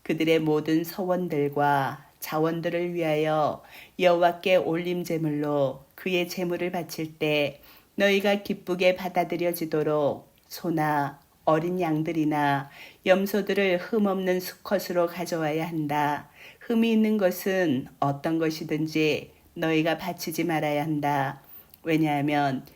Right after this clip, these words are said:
그것은 너희가 기쁘게 받아들여지지 않을 것이기 때문이다. 어떤 사람이 서원이나 자원을 위하여 여호와께 화목 희생 제물로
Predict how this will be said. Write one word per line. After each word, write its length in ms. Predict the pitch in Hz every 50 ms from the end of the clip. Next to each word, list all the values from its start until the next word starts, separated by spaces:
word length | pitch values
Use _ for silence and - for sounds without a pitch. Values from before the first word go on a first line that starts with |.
| - _ -
그것은 460 | - 220 208 214 208 208 226 220 214
너희가 460 | 202 190 190 190 196 196 190 196 196
기쁘게 580 | - - 202 - - - 185 180 185 180 175 180
받아들여지지 960 | - 185 185 - 170 170 165 170 170 165 170 160 160 - 175 160 - 160 160
않을 360 | 156 147 151 156 160 160 156
것이기 460 | 156 160 156 156 - 160 160 165 160 -
때문이다. 840 | 175 165 156 156 151 147 139 139 143 143 143 143 139 139 139 - - - - - - - - -
어떤 380 | - 147 143 139 - 147 147 156
사람이 800 | 156 165 156 147 143 143 147 147 143 143 143 139 131 113 - - - -
서원이나 760 | - - - 220 208 202 202 202 196 202 196 202 196 196 185
자원을 600 | - - 190 180 175 175 175 180 175 180 175 170
위하여 680 | 165 160 156 151 151 156 156 151 151 147 135 113 - - - - - - - - 190
여호와께 580 | 170 165 165 170 165 165 165 - 180 180 175
화목 520 | 160 160 - - 220 214 214 208 208 - 247
희생 300 | 220 - 247 240 226 220
제물로 760 | 208 165 156 160 156 147 151 156 151 147 143 127 - -